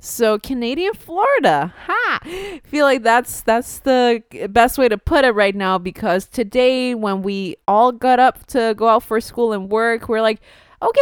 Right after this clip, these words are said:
okay, you know, it's not that bad. There's some humidity. Is it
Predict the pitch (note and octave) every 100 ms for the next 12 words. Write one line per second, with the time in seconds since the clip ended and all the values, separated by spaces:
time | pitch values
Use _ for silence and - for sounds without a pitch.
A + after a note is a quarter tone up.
0 | C#5 C5 A#4+ G4 F#4+ F#4 - F4 D4+ A#3+
1 | G#3+ G#3 G#3 A3+ - C5+ A#4 - C#4+ C#4
2 | B3 A#3+ A#3+ A#3 A#3 A#3 - D4 D4 D4